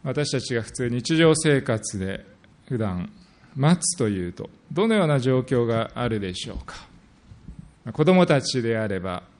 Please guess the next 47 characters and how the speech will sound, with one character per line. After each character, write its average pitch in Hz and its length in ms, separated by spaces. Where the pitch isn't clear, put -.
今 117 280
ち 135 120
ょ 127 100
う 113 40
ど 117 260
夏 123 380
休 131 320
み 107 140
が 107 160
来 127 180
る 120 120
の 98 200
を 87 100
指 123 280
を 120 100
数 117 380
え 110 60
て - 320
待 117 240
っ - 20
て - 180
い 87 60
る 95 80
か 127 120
も 107 100
し 101 140
れ 90 80
ま 110 120
せ - 140
ん。 - 80
ま 175 80
た、 185 100
大 165 80
人 220 280
で 214 100
あ 202 80
れ 160 140
ば、 123 360
例 127 240
え 117 60
ば 113 100
電 139 260
車 139 160
が 123 160
来 123 160
る 107 140
の 92 80